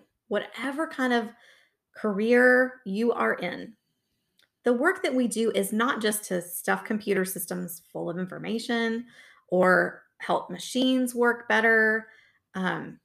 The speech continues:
I'm trying to think of different profession-, different professions here. It's not just to take people's money so we have a paycheck at the end of the week.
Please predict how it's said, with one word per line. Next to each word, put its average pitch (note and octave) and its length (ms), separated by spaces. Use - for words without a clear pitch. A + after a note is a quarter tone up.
I'm G3 80
trying B3 200
to B3+ 60
think A3 160
of G3 80
different F#3+ 300
profession-, F#3 580
different A#3+ 260
professions F#3+ 480
here. - 300
It's A3+ 240
not C4 200
just C#4 180
to G#3+ 60
take A#3 280
people's G#3+ 300
money G3+ 300
so G3+ 160
we F#3+ 140
have F#3 140
a D#3 60
paycheck B3 480
at B3+ 80
the B3 120
end B3+ 120
of A#3+ 60
the B3 100
week. B3 320